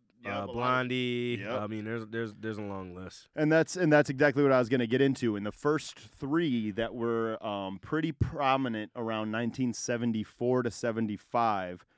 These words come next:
Speaker 1: would be the Ramones, Talking Heads, and Blondie. Um, and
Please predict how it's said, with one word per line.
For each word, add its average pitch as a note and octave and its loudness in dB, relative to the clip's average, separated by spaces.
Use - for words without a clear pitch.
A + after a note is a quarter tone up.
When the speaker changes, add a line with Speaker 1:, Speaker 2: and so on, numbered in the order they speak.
Speaker 1:
would A2 -6
be A2+ 0
the G#2+ 0
Ramones, C3+ -2
Talking C#3 -2
Heads, C#3 -2
and G#2 -2
Blondie. G#2 -4
Um, F#2 -6
and A2 -4